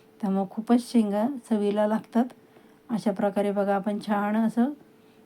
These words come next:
मंद गॅसवर आतमध्ये मसाला मोरेपर्यंत शिजवून घ्यायचा आहे. खूप सुंदर लागते. तुम्ही चपाती, भाकरी किंवा भाताबरोबर खाऊ शकता. मी थोडासा शेंगदाण्याचा कूट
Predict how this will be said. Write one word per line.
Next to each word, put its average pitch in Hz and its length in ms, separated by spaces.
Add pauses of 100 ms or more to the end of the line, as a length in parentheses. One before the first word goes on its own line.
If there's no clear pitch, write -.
(560)
मंद 208 320
गॅसवर 220 440 (480)
आतमध्ये 202 520 (180)
मसाला 202 440
मोरेपर्यंत 202 680
शिजवून 202 520
घ्यायचा 226 380
आहे. 208 240 (800)
खूप 233 220
सुंदर 220 520
लागते. 240 640
तुम्ही 208 200
चपाती, 214 500
भाकरी 214 580 (1500)
किंवा 226 240
भाताबरोबर 220 720
खाऊ 220 220
शकता. 240 360
मी 277 380
थोडासा 208 360
शेंगदाण्याचा 202 580
कूट 214 180